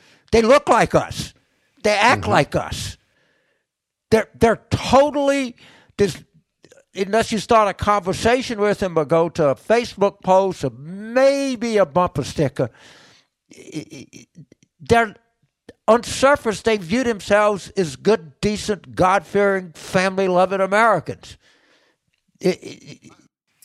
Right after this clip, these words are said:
Speaker 1: I,
Speaker 2: I, I think that's exactly right. And, uh, th-, this is actually another point that Kathleen Beeley makes all the time, uh, uh, that they, uh, that on the white supremacist side, which is just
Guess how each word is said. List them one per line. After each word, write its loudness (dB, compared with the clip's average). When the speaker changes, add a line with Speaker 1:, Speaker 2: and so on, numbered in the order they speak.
Speaker 1:
I, 6
Speaker 2:
I, 4
I -2
think 2
that's 4
exactly 4
right. 2
And, -4
uh, 0
th-, -4
this -2
is -2
actually 0
another 2
point -2
that -8
Kathleen 0
Beeley 0
makes -4
all 2
the -6
time, -4
uh, 0
uh, -2
that 2
they, 0
uh, 2
that 0
on 2
the -2
white 4
supremacist -2
side, -2
which -4
is -2
just -2